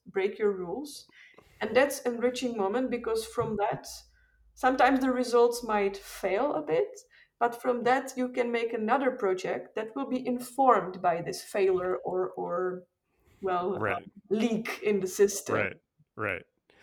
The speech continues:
Speaker 2: Um, yeah, it reminds me, I think, um, you know, you're working on the Front project with Prem right now, right?
Speaker 1: Yeah, yeah.
Speaker 2: Uh, and Prem, Prem has that line where he says, "Every, every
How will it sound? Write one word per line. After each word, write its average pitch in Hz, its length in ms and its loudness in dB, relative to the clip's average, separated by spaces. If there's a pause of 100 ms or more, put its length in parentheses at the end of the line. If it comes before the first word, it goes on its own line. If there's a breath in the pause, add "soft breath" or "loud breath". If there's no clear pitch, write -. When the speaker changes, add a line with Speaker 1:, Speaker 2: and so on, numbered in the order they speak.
(300 loud breath)
Speaker 2:
Um, 110 720 0 (240)
yeah, 156 140 8
it 139 40 8
reminds 147 320 4
me, 156 80 4
I 143 60 8
think, - 420 -4 (120)
um, 120 640 0 (420)
you 139 180 2
know, 131 80 6
you're 123 180 6
working 139 260 6
on 117 120 4
the 107 80 2
Front 120 400 0 (560)
project 107 400 2
with 104 160 -6
Prem 120 640 2
right 104 220 0
now, 101 180 -2
right? 110 340 2 (200)
Speaker 1:
Yeah, - 60 2 (120)
yeah. - 140 -4 (400)
Speaker 2:
Uh, 135 340 8
and 135 220 2
Prem, 151 440 6
Prem 139 260 2
has 123 180 2
that 107 180 0
line 107 480 2
where 107 140 2
he 101 60 -2
says, 104 260 -2
"Every, 104 380 0 (400)
every 104 360 0